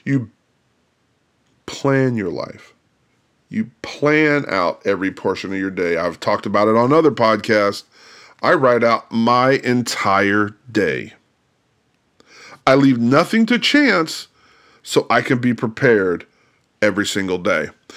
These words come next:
Now, that doesn't mean that if something doesn't come up, that I don't have the ability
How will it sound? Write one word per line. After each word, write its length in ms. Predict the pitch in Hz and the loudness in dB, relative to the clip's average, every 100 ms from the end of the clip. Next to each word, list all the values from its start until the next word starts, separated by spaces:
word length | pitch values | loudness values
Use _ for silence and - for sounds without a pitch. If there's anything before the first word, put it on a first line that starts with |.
| - - | -20 -2
Now, 240 | - 170 | 2 4
that 160 | 175 185 | 4 6
doesn't 340 | 233 185 170 | 4 4 0
mean 320 | 147 151 151 139 | 2 4 4 4
that 140 | 123 | 4
if 120 | 117 | 2
something 380 | - 180 180 180 | 2 2 2 2
doesn't 300 | 156 156 160 | 4 4 0
come 240 | - 139 | -2 0
up, 200 | 120 120 | 2 2
that 120 | - 143 | 2 2
I 120 | 208 | 4
don't 160 | 262 | 2
have 140 | 226 214 | 2 2
the 100 | 202 | 2
ability 640 | 165 139 139 135 135 131 | 2 4 4 2 2 0